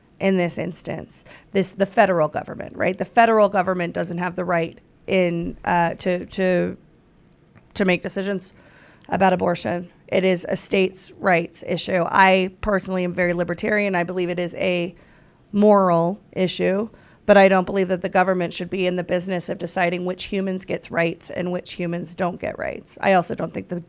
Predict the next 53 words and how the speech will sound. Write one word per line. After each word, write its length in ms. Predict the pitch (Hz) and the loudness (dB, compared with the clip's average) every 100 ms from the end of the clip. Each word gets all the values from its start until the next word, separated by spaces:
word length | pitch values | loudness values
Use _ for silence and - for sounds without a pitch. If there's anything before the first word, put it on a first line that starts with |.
| _ | _
the 280 | 185 170 165 220 - _ _ _ | -4 -2 -2 -8 -20 _ _ _
court 220 | - 180 | -4 -4
should 100 | - | -4
be 60 | 180 | -6
in 80 | 175 | -4
the 60 | |
business 360 | 170 170 170 - | -4 -6 -8 -10
of 100 | 180 - | -14 -12
deciding 440 | 175 - 175 185 160 | -10 -4 -2 -2 -4
who 240 | 185 190 - - - - - - | -6 -6 -12 -20 -20 -20 -20 -20
constitutes, 600 | - 196 180 180 196 185 - | -4 -2 -2 -6 -6 -6 -6
wh-, 360 | - - - | -8 -6 -6
who, 140 | 190 214 | -4 0
what 260 | 196 196 | 0 0
types 220 | - 196 | -4 -6
of 100 | 190 | -4
relationships 420 | 190 180 175 175 - | -2 -2 -2 -10 -8
constitute 440 | 185 180 - 185 | -8 -8 -8 -8
marriage. 540 | 185 180 175 240 - - - - - | -6 -6 -6 -8 -12 -20 -20 -20 0
These 160 | 226 | 4
are 100 | 208 | 6
areas 420 | 202 202 185 180 175 | 4 4 2 0 -2
where 140 | 185 | -2
we've 240 | 175 180 | -2 -4
replaced 420 | 175 165 208 165 - | -4 -6 -6 -6 -2
government 380 | 185 185 175 | -2 0 -2
with 160 | - 170 | -4 -6
God 400 | - 165 175 202 | 0 2 2 0
and 240 | - 185 | -2 -4
tried 260 | 175 175 175 | -2 -2 -2
to 100 | 190 | -2
have 200 | 180 170 | -2 -2
the 80 | 180 | -2
government 520 | 180 180 180 180 - | -2 -2 -2 -4 -4
do 180 | 190 185 | -4 -2
all 220 | - 175 | 0 0
of 100 | 180 | -2
the 80 | 202 | -8
things 320 | - 180 180 | -8 -6 -6
that 140 | 202 180 | -6 -6
are 80 | |
too 180 | 170 - | -6 -8
hard 240 | 160 - 160 | -6 -6 -6
for 140 | - | -6
us 160 | 160 - | -6 -8
to 100 | 185 | -10
do. 280 | - - - | -6 -6 -6
I 80 | - | -10
think 220 | 170 - | -10 -8
that's 240 | 185 185 | -8 -8
laziness 640 | - 196 185 185 170 165 - | -8 -8 -6 -8 -8 -8 -12
and 100 | - | -12
cowardly, 640 | - 196 190 180 165 170 | -8 -6 -6 -8 -12 -12